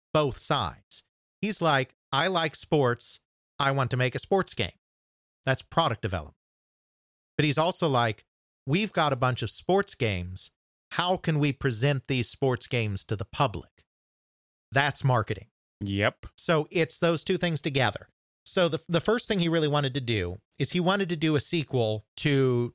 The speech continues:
Speaker 1: Doctor J versus Larry Bird, 'cause that game's from nineteen eighty-three. It's a little long in the tooth now. We can do it better.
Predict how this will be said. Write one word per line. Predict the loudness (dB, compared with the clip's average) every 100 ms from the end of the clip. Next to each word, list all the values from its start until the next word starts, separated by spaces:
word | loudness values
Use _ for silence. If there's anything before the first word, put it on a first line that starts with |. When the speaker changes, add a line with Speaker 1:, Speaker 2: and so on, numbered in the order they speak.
| -2
Speaker 1:
Doctor | 0 0 0
J | 0 2
versus | 2 -2 -2
Larry | 0 2 2
Bird, | -2 -4 _ -8
'cause | -2
that | -2 -2
game's | -2 -4 -4
from | -2
nineteen | -2 0 -2
eighty-three. | -4 -2 0 2 0
It's | -4
a |
little | -6 -4
long | 0 0
in | -2
the | -4
tooth | -2 -4 -2
now. | 0 2 2 0 _ _ _ -2
We | 0
can | 2
do | 2 0
it | 2
better. | 0 -2